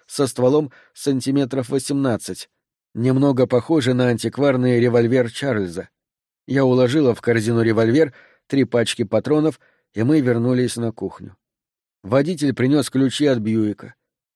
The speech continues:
и я принялась сочинять записку, которую он должен был оставить.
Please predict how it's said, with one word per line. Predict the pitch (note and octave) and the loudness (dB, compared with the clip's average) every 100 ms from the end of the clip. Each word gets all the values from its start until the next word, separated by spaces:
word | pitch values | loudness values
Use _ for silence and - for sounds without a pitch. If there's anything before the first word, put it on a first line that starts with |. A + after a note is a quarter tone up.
| _ | _
и | C3 | -2
я | C#3+ A#2+ | 0 0
принялась | A2+ A2+ B2 C3 - - | 0 0 2 2 -2 -10
сочинять | B2+ A2+ B2+ B2 G#2 | -8 -2 0 0 2
записку, | A#2+ E3 D#3+ - A#2+ | -2 0 -2 -2 -2
которую | A2 A#2 A#2+ | -2 0 0
он | C3 C3 A2+ | 0 -2 0
должен | B2 B2 A#2+ A#2 | 0 0 0 0
был | A#2 | 0
оставить. | A#2 - G#2 G2 - - | -2 -4 -8 -8 -12 -20